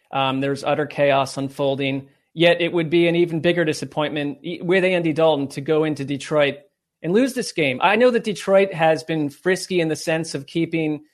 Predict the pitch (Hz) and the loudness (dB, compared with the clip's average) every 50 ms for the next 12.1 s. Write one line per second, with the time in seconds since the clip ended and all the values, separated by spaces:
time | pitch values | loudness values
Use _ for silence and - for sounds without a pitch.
0 | _ _ - 160 - - - - 180 165 170 170 165 - - 165 151 151 147 147 | _ _ -2 -2 -2 -2 -2 0 2 2 2 2 0 -4 -4 -4 -4 -4 -4 -8
1 | - _ _ _ - 220 208 165 165 165 - - - - 226 247 269 247 180 185 | -12 _ _ _ -2 0 0 0 0 -2 -8 -14 -4 2 4 4 4 4 2 0
2 | 196 202 202 202 202 175 - 180 160 170 170 170 165 - 165 - - 175 175 175 | 0 0 0 -2 -2 -4 -6 -4 -4 -2 -4 -4 -4 -8 -10 -8 -6 -4 -2 -2
3 | 170 160 170 - - 165 160 156 156 156 147 - _ _ _ _ _ _ _ _ | -2 -4 -6 -4 -2 0 2 4 4 2 0 -4 _ _ _ _ _ _ _ _
4 | - 165 170 214 196 220 220 220 190 196 185 - 185 202 202 202 185 170 160 - | -6 -2 0 2 2 2 2 2 2 0 0 0 -2 -2 -2 0 -2 -4 -4 0
5 | - 175 170 165 165 160 160 - - 247 233 165 - 180 180 208 220 208 - - | 2 4 4 4 2 0 -4 -6 -6 -4 -4 -4 -4 -2 0 0 0 -2 0 2
6 | 220 208 180 180 - - 220 220 208 180 180 151 151 151 - 180 170 170 175 165 | 2 2 2 0 -4 -4 -4 -4 -2 -2 -4 -4 -4 -4 -4 -6 -4 -2 -2 0
7 | 175 175 180 170 160 156 160 151 147 170 170 170 147 151 147 139 143 156 170 156 | 0 0 0 -2 -2 -4 -2 0 0 0 0 0 0 0 -2 -2 0 0 2 2
8 | 139 131 123 - _ _ _ _ _ _ - 175 170 165 165 - - 175 - - | 0 0 -2 -8 _ _ _ _ _ _ 4 4 6 6 4 2 -2 0 2 0
9 | 196 175 180 190 240 240 226 208 208 165 160 151 - 180 180 180 185 180 175 147 | 0 2 4 2 4 4 2 2 2 -2 -4 -4 0 4 4 4 4 4 0 -6
10 | - - 165 156 151 143 - - - 180 180 190 156 165 151 151 151 147 147 135 | -4 -2 -2 -2 -2 -4 -6 -2 2 2 2 2 2 2 2 4 4 2 0 -2
11 | - _ _ _ _ 135 151 147 147 143 151 143 127 - - 143 135 131 131 143 | -10 _ _ _ _ 0 4 4 4 4 2 -2 -6 -6 -4 -2 -2 -2 -2 -4
12 | 151 | -6